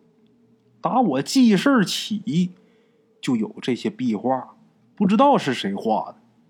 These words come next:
孙百人呐，越来越发现啊，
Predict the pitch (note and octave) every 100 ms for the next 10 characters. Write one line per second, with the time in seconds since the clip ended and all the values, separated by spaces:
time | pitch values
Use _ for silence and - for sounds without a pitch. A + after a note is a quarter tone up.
0 | _ _ _ _ _ _ _ _ _ _
1 | _ _ _ _ _ _ _ - C#3+ B2
2 | A2 G#2 A#2 F#2+ - _ _ - F#3+ D3+
3 | A2 A#2 B2 A2+ - G#2+ G2 A2 F2+ F2
4 | F2